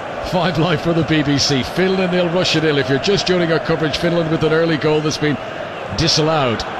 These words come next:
Warm temperatures in excess of twenty degrees in Saint Petersburg. The forecast is for it to get warmer as the afternoon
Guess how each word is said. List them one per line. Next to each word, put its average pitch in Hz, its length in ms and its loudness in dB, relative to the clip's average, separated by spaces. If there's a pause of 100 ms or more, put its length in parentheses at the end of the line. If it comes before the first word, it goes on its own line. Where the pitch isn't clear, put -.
(260)
Warm 180 260 2
temperatures 151 580 0
in 165 80 0
excess 175 360 0
of 160 100 -4
twenty 190 260 2
degrees 165 420 2
in 160 100 0
Saint 170 260 0
Petersburg. 160 540 0
The 139 120 2 (420)
forecast 180 500 0
is 160 120 0
for - 320 -2
it 175 100 -4
to 156 80 0
get 170 300 0
warmer 175 320 2 (120)
as 170 300 -2
the 160 140 2
afternoon 160 580 0